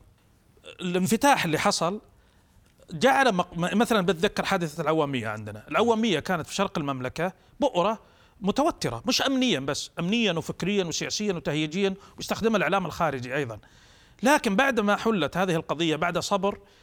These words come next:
أنا ألاحظ، أنا يمكن قد أكون من-، مخطئ، أنت ممكن مراقب الحالة أحسن مني، في حالة من الارتياح والانفتاح، وبالتالي صار فيه سياجات حطمت أتاحت المجال لتدفق حركة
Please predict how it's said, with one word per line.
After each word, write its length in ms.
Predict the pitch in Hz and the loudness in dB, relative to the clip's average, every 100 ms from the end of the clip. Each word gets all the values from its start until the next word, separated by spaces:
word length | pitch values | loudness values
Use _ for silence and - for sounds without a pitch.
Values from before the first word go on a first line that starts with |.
| - - _ _ 170 | -20 -20 _ _ -2
أنا 240 | 220 240 | 0 2
ألاحظ، 320 | 269 247 - - | 4 4 2 0
أنا 140 | 190 | 0
يمكن 180 | 160 - | 0 -4
قد 180 | - 147 | -4 -2
أكون 260 | 147 220 247 | 0 0 2
من-، 120 | 220 | -2
مخطئ، 540 | 170 175 196 185 - 151 | -6 -6 -6 -6 -4 -4
أنت 140 | 175 | -2
ممكن 300 | 170 175 190 | -2 -2 -2
مراقب 300 | 170 180 180 | 0 0 -2
الحالة 260 | 143 190 185 | -2 0 0
أحسن 220 | - 147 | 0 -6
مني، 300 | 131 120 120 - - - | -6 -12 -16 -20 -20 -6
في 160 | - 269 | 0 2
حالة 240 | 254 262 | 4 2
من 160 | 170 160 | 2 0
الارتياح 720 | 151 151 - 170 180 - - 165 | -2 -2 -2 0 0 -2 -6 -4
والانفتاح، 720 | 156 151 156 170 185 - - _ - - _ - | -4 -4 -4 0 0 -2 -12 _ -20 -20 _ -8
وبالتالي 440 | 147 - 226 226 | -6 0 2 2
صار 300 | 180 220 220 | 2 2 2
فيه 360 | 208 196 220 202 - _ _ - - | 0 -2 -2 -2 -10 _ _ -16 -6
سياجات 600 | - 180 165 208 180 - | 0 2 2 2 0 -2
حطمت 600 | 202 - 190 226 - - _ - | -6 -2 -2 -2 -4 -14 _ -6
أتاحت 460 | 160 247 285 254 220 | 0 2 2 0 -2
المجال 380 | 170 160 214 185 | -2 0 0 0
لتدفق 520 | 156 175 208 175 - | -2 -4 -4 -8 -4
حركة 440 | 196 175 185 175 | -2 -2 -2 -6